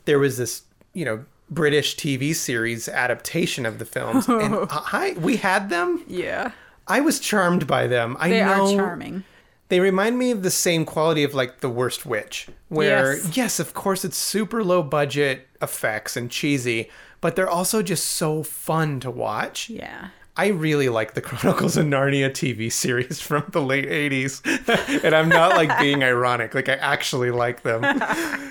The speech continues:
Speaker 1: So when people were all jazzed about the new ones, I was like, "Well, I don't know. I mean,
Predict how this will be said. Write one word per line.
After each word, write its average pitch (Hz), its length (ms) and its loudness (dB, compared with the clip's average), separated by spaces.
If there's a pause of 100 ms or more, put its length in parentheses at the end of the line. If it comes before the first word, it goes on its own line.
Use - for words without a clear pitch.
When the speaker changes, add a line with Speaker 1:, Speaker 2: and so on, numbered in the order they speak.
(100)
Speaker 1:
So 151 380 4
when 170 240 2
people 196 300 2
were 180 160 6
all 143 160 6
jazzed 135 460 2
about 131 280 0
the 135 80 -2
new 127 220 0
ones, 165 380 0
I 165 40 2
was 160 160 -2
like, 160 180 -2
"Well, - 220 -2
I - 80 0
don't 403 160 2
know. 131 240 4
I 170 40 0
mean, 135 340 -2